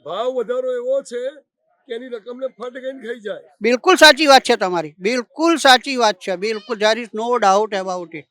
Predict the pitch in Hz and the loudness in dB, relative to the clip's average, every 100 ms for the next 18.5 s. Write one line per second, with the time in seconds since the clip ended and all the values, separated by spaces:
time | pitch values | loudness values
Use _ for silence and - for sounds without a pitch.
0 | - 196 220 220 202 214 - _ _ 202 | -12 -8 -6 -2 0 0 -2 _ _ 0
1 | 208 208 277 262 220 240 233 226 220 254 | 0 0 -4 2 2 2 0 0 0 0
2 | 254 226 247 262 247 202 214 240 208 196 | -2 -6 -6 -6 -6 -8 -12 -16 -14 -14
3 | 214 247 262 254 240 247 247 247 254 262 | -14 -10 -8 -6 -6 -6 -6 -6 -6 -4
4 | 269 240 156 _ _ _ - 196 247 233 | -4 -6 -8 _ _ _ -14 -10 -8 -10
5 | 254 262 262 269 269 247 214 190 156 170 | -10 -10 -8 -8 -8 -10 -12 -14 -16 -18
6 | 214 196 214 233 247 220 226 185 254 240 | -18 -20 -20 -16 -14 -12 -12 -4 -4 -4
7 | 226 160 - _ 202 233 247 247 247 220 | -20 -20 -20 _ 6 6 6 2 2 -4
8 | 196 269 226 220 190 - 220 285 233 214 | -4 -4 -4 -10 -14 2 6 6 6 2
9 | 214 220 294 294 262 277 247 262 262 226 | 2 0 -4 -4 -2 0 0 0 -4 -4
10 | 214 226 220 226 226 196 196 208 196 214 | -4 0 -2 -2 -8 -4 -4 -4 -6 -2
11 | 214 214 208 190 180 196 220 196 185 214 | 0 0 0 0 2 4 2 0 -2 2
12 | 220 180 202 196 208 190 185 208 - 196 | 4 2 -2 -4 -6 -4 -2 0 0 -2
13 | 202 196 196 190 180 190 202 196 208 226 | -2 -2 -2 2 2 2 -2 -2 0 0
14 | 220 202 196 196 208 190 196 190 202 180 | -2 -6 -4 -4 -4 -4 -6 -6 -6 -6
15 | 208 220 208 226 233 196 175 196 202 196 | -6 -2 0 0 -2 -2 0 0 0 0
16 | 214 226 220 _ - 226 226 202 214 220 | 4 4 2 _ -2 0 2 4 4 4
17 | 214 214 214 214 214 196 202 233 226 214 | 0 2 2 2 -2 -4 -6 0 4 6
18 | 226 214 226 254 | 6 6 6 6